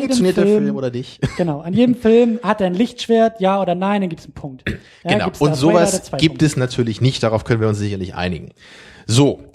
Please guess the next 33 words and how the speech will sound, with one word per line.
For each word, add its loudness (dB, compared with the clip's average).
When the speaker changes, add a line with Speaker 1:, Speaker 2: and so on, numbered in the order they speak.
Speaker 1:
das -4
heißt 2
jetzt 0
aber 2
für 0
mich 2
nicht -6
automatisch, 0
dass -4
jedwede 2
Kritik -4
einfach 0
nur, 2
ich -8
nenne 2
es 0
mal, 2
erzsubjektiv -2
ist. -14
Also 0
dass -2
quasi 0
jeder 0
einfach 0
so 2
behaupten -2
kann 0
oder 0
behaupten -4
will, 2
was 0
er -2
möchte, 0